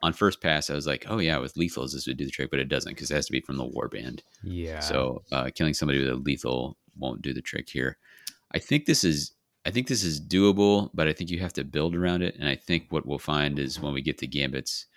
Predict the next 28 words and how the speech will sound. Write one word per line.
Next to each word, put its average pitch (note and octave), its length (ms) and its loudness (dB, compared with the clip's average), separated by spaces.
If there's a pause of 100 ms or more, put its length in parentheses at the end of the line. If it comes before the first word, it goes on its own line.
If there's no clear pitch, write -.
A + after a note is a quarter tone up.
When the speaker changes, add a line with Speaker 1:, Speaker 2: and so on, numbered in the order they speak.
(440)
Speaker 1:
I E2+ 60 0
have C#2+ 80 0
a - 40 -6
suspicion C#2+ 480 -4
that, C2 160 -2
like, B1+ 280 -6
you D2 80 -4
would D2 80 -4
just D2 140 -6
have D2 100 -4
to C#2+ 80 -6
lean C#2+ 240 -4
too C#2+ 200 -6
hard C2+ 300 0
into C2+ 160 -4
this, C2+ 420 -4 (680)
uh, A#1+ 320 -8
to - 100 -10
make C2 220 -6
it B1+ 100 -6
happen. B1+ 480 -4 (580)
Uh, C2+ 340 0
Speaker 2:
Yeah. E2+ 120 4
Speaker 1:
add D#2+ 80 2
to D#2 60 -4
the D2 120 -4
fact D2 540 -2
that C#2+ 320 0